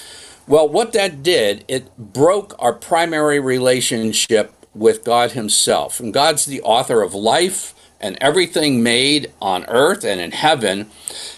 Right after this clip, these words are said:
And with that separation, there was a profound change that occurred in human beings. We went to be, g-,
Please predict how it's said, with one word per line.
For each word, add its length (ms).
And 280
with 200
that 240
separation, 840
there 100
was 120
a 60
profound 520
change 420
that 140
occurred 540
in 140
human 340
beings. 600
We 200
went 340
to 80
be, 400
g-, 220